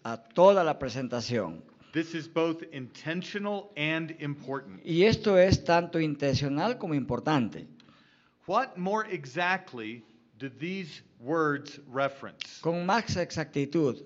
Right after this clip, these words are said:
Speaker 1: ¿a qué hacen referencia estas palabras?
Speaker 2: Today in three seven A,
Speaker 1: En la capítulo tres, versículo siete, la primera parte, "Hoy",
Speaker 2: And my rest in three eleven.
Speaker 1: y en tres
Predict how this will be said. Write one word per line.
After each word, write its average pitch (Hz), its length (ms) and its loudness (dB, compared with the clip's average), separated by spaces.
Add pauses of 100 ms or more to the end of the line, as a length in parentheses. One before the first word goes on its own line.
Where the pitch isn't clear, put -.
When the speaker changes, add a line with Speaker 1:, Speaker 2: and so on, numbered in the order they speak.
(140)
Speaker 1:
¿a 147 120 -2
qué 233 260 -2
hacen 190 320 0
referencia 143 580 0
estas 117 240 -6
palabras? 110 760 -2 (640)
Speaker 2:
Today 160 800 -10
in 135 160 -20
three 160 200 -14
seven 156 360 -14 (160)
A, 113 380 -18 (100)
Speaker 1:
En 143 320 2
la 135 180 0 (360)
capítulo 180 380 -2
tres, 165 240 4
versículo 143 440 -2
siete, 156 260 0
la 127 100 -2
primera 143 400 0
parte, 160 520 2 (460)
"Hoy", 185 760 12 (400)
Speaker 2:
And 139 180 -8
my 156 340 -2 (120)
rest 170 560 -2 (260)
in 160 280 -8
three 131 340 -6
eleven. 135 500 -6
Speaker 1:
y 156 120 4
en 147 120 4
tres 170 460 6